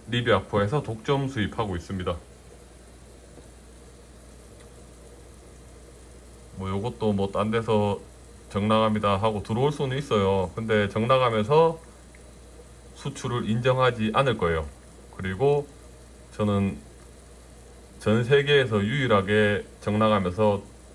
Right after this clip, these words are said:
도매를 받는 업체입니다. 리비아쿠아가. 일본 내 다른 업체에도 도매로 주지 않아요. 정라감은.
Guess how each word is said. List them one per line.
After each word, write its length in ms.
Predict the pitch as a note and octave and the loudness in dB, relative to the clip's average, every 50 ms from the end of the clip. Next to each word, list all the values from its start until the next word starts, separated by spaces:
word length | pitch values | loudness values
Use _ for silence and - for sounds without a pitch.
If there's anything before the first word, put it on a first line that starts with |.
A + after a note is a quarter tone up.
| - - | -20 -8
도매를 680 | - A#2+ A#2+ A#2+ A#2+ A#2 A2 G#2 A2+ B2+ B2 A#2+ A2+ A2 | -4 -2 0 2 4 4 4 2 2 0 -2 -2 -4 -4
받는 400 | - F#2+ F2+ F#2 F#2+ G2 G2 G2 | -4 -2 -2 0 0 -2 -2 -2
업체입니다. 480 | G2+ G#2 - - A#2 G2+ F2+ F2+ F2 E2+ | -2 -4 -4 -2 -2 -2 -2 -2 -2 -4
리비아쿠아가. 760 | E2 F2 D#2+ F2 D#2+ D2 - - E2 D#2 D2 E2 F#2+ G2+ G2+ - - - - - - - - - - - - - - - - - - - - - - - - - - - - - - - - | -4 -4 -4 -4 -4 -4 -4 -4 -4 -2 -2 -2 -2 -4 -4 -8 -16 -20 -20 -20 -20 -20 -20 -20 -20 -20 -20 -20 -20 -20 -20 -20 -20 -20 -20 -20 -20 -20 -20 -20 -20 -20 -20 -20 -20 -10 -6
일본 380 | A#2 B2+ B2 C#3 C#3 C3+ B2 | -4 0 2 2 2 4 4
내 300 | G#2+ G#2+ A2 A#2 A#2+ A#2+ | 4 6 6 6 6 4
다른 280 | - G2+ F#2 G2+ G2+ G#2+ | 2 2 2 2 2 2
업체에도 840 | A2 A2 A2 - - A#2+ A2 G#2+ G#2+ A2 C#3 D3 D3+ D3 C#3 - - - | 0 0 -2 -2 0 2 4 4 4 2 0 0 0 0 0 -2 -4 -2
도매로 420 | - A#2+ B2 B2 A#2+ G#2+ G2 F2 | -2 0 4 4 4 4 2 0
주지 260 | - - A2+ G#2+ G#2 | -2 -4 -4 -2 2
않아요. 360 | E2 A#2 A2 G2+ F2+ E2+ D#2 D2+ | 2 2 2 2 0 0 -2 -6
정라감은. 500 | - F2 F2 E2+ E2 D#2+ D#2+ D#2 D#2 | -6 -4 -4 -2 -2 -4 -4 -6 -6